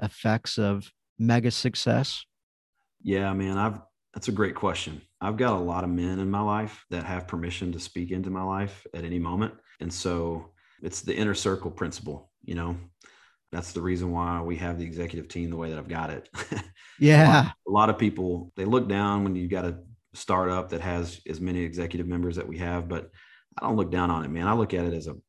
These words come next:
Speaker 2: as a strength because of that very reason. There's a lot of accountability. There's a lot of eyeballs,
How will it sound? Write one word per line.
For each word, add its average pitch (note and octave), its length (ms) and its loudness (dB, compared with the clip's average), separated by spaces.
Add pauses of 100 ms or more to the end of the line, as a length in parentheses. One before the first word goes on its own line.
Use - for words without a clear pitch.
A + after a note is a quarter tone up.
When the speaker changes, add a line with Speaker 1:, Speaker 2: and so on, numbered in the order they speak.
Speaker 2:
as D#2+ 100 -8
a D2 60 -8
strength - 520 -6 (280)
because F#2 400 -2
of F2 80 0
that D#2 140 -4
very E2+ 200 0
reason. D#2 360 -4 (260)
There's E2+ 160 -6
a - 20 -4
lot F2 160 0
of E2+ 80 -4
accountability. F2 800 -4 (380)
There's D#2+ 160 -8
a E2+ 40 -6
lot D#2+ 220 -6
of D#2 320 -10
eyeballs, F#2 680 0